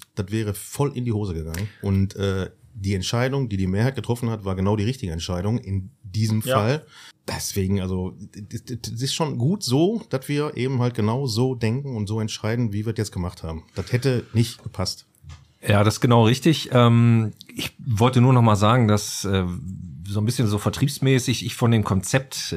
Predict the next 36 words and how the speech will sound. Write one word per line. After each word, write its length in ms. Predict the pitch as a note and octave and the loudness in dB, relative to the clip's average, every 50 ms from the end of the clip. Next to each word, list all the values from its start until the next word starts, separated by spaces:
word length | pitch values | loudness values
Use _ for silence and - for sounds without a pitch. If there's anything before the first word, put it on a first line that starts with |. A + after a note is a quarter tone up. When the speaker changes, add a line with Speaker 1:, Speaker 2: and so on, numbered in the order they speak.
| F2 E2+ | -2 -2
Speaker 3:
das 260 | G2 F#2 - - - | -2 -2 -2 0 0
wir 160 | G2 G2 G2 | 2 2 2
uns 220 | F#2+ G2+ G2+ - | 2 2 0 0
überlegt 500 | - A2 G#2 G2+ G2 G#2 A2+ C3+ - - | 0 2 2 4 4 4 2 2 0 -2
hatten, 220 | F#2+ E2 - F#2 E2+ | -2 -2 0 0 0
nach 180 | F2 F#2 - | 0 0 -2
wie 60 | A2+ G2+ | -4 -4
vor 180 | - - G2+ | -4 -4 -4
total 320 | - G#2 - - G2+ G2 G#2 | -4 -4 -4 -2 -2 -2 0
überzeugt 580 | F#2 F#2+ - - - G2 G2 G2+ - - _ | 0 -2 -4 -2 -2 0 0 0 -2 -6 _
bin, 180 | - F2 F#2+ F#2 | -2 0 0 0
dass 100 | E2+ E2 | 0 -2
das 180 | - G2+ G2 - | -2 -2 0 0
in 80 | G#2 | 2
Bottrop 300 | F#2+ A2 G#2+ - A2 - | 2 0 0 0 -2 -4
funktionieren 600 | - - G2 F2+ - - F#2+ G2+ A2 A2+ A2 G2+ F#2+ | 0 -2 -2 0 2 2 4 4 6 6 6 4 4
könnte. 280 | - F2+ E2 E2 F2 | 2 0 -2 0 -2
Also 140 | F2 F2+ G2 | -2 -2 -2
es 140 | F#2+ F2 F#2 | -2 0 2
war 120 | G#2 A2+ | 2 4
so 100 | A#2 A2+ | 4 4
ein 100 | G#2+ G#2 | 2 4
bisschen 320 | G#2+ B2 C3+ - - A2+ G#2 | 2 2 0 0 -2 0 0
Richtung 320 | A2 G#2+ - A2 G2 G2 | -2 -2 -2 -2 0 0
Bottlebar 560 | F#2+ A2 - - A2+ F#2+ E2 E2+ D#2+ D2+ E2 | 0 0 0 0 0 0 0 -2 -2 -2 -4
gedacht 400 | D#2+ E2+ D#2 D#2+ C#2+ - - - | -4 -4 -4 -4 -6 -8 -10 -10
sozusagen 520 | - E2 E2 - - E2+ F2 E2 D#2+ E2 E2+ | -12 -10 -10 -10 -10 -6 -6 -6 -4 -4 -2
und 100 | - E2+ | 0 0
Speaker 2:
Mhm. 40 | F2 | 2
Speaker 3:
wirklich 220 | D#3+ D#3 E3+ G#2 | 2 2 2 0
mit 180 | G#2 G2+ - - | 0 -2 -2 0
anderen 540 | - A2+ B2+ C3+ C3+ C3 A#2 A2 G2+ F#2+ F2+ | 0 2 4 4 4 4 4 4 2 0 0
Bieren, 400 | F2 F2 F2 F2 E2 E2+ D#2+ E2 | -2 -4 -4 -4 -4 -4 -4 -2
die 80 | F#2 | -2
man 260 | F#2+ G2+ F#2+ F#2+ G2 G2+ | 0 0 2 2 4 4
nicht 360 | A2 B2 C#3 - - - | 4 2 2 -2 -8 -16